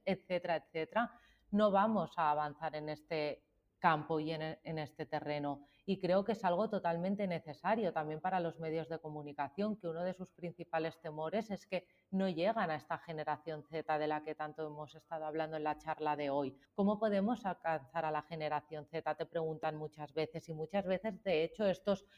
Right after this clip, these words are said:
eh, creadores de contenidos de los que estamos hablando, que son independientes o nacen como proyectos independientes, luego son absorbidos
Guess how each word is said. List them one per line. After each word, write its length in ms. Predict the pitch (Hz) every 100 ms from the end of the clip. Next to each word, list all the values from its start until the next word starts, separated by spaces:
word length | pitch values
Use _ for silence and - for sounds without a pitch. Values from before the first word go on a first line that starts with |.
| - _
eh, 240 | 175 170
creadores 520 | 170 170 151 156 185 196
de 100 | 196
contenidos 560 | 180 180 170 170 214
de 100 | 226
los 160 | 196 180
que 120 | 175
estamos 360 | - 160 160 -
hablando, 540 | 151 151 156 170 254
que 120 | 196
son 200 | - 165
independientes 800 | 170 175 170 156 156 190 202 185
o 60 | 165
nacen 300 | 156 156 185
como 340 | 180 175 160
proyectos 580 | 160 156 147 160 165 175
independientes, 840 | 175 160 156 151 143 151 151 226 190
luego 280 | 170 165 220
son 200 | 196 175
absorbidos 840 | 160 - 151 147 196 247 170